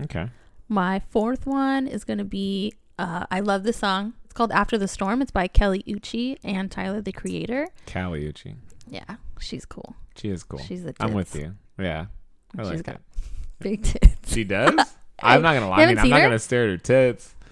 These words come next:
Speaker 1: I actually don't know what
Speaker 2: She's
Speaker 1: she
Speaker 2: got a nice
Speaker 1: I
Speaker 2: body.
Speaker 1: actually don't know what she looks like,
Speaker 2: I'll show you a
Speaker 1: to be
Speaker 2: picture
Speaker 1: honest with you. I have
Speaker 2: when we
Speaker 1: no
Speaker 2: get a
Speaker 1: idea.
Speaker 2: chance. But yeah, she's got a nice body. She's
Speaker 1: Okay.
Speaker 2: represent for all the curvy women out there.
Speaker 1: Is she
Speaker 2: I like her.
Speaker 1: Latina? I feel like she sounds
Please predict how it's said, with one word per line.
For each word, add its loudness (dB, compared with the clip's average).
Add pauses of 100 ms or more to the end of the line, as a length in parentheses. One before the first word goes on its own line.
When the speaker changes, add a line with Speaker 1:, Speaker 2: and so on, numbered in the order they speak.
Speaker 1:
I 8
actually 4
don't 6
know 8
what 8
Speaker 2:
She's 8
Speaker 1:
she 6
Speaker 2:
got 12
a 6
nice 2
Speaker 1:
I 0
Speaker 2:
body. 8
Speaker 1:
actually 2
don't 4
know 4
what 4
she -2
looks 0
like, -4
Speaker 2:
I'll -4
show 0
you -2
a -4
Speaker 1:
to 6
be 8
Speaker 2:
picture 2
Speaker 1:
honest -2
with -8
you. -6 (100)
I -2
have 2
Speaker 2:
when -2
we 2
Speaker 1:
no -2
Speaker 2:
get 0
a -4
Speaker 1:
idea. -4
Speaker 2:
chance. -6 (140)
But -2
yeah, -4
she's -10
got -4
a -8
nice -10
body. -8
She's -6
Speaker 1:
Okay. -4
Speaker 2:
represent -4 (160)
for -6
all -4
the -8
curvy -8
women -8
out -12
there. -12 (360)
Speaker 1:
Is -10
she -6
Speaker 2:
I -6
like -10
her. -12
Speaker 1:
Latina? -6
I -8
feel -4
like -2
she -10
sounds -6